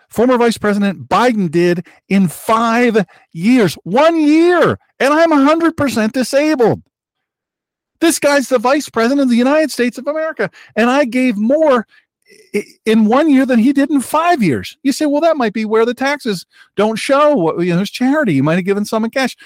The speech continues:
Do you think this guy walks around with cash money, folded money in his pocket? No, he doesn't.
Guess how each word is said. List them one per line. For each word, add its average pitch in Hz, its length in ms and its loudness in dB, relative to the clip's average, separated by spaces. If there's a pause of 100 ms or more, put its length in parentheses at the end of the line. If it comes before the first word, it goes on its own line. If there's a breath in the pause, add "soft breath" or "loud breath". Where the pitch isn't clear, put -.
(160 loud breath)
Do 285 60 0
you 349 140 2
think 349 260 -4
this 339 200 -2
guy 285 220 2
walks 226 300 0
around 254 300 -2
with 170 140 -2
cash 262 360 -4
money, 262 320 -2 (320)
folded 269 300 2
money 254 260 2
in 262 60 4
his 220 160 0
pocket? 294 340 -2
No, 349 220 2
he 359 80 4
doesn't. 349 500 0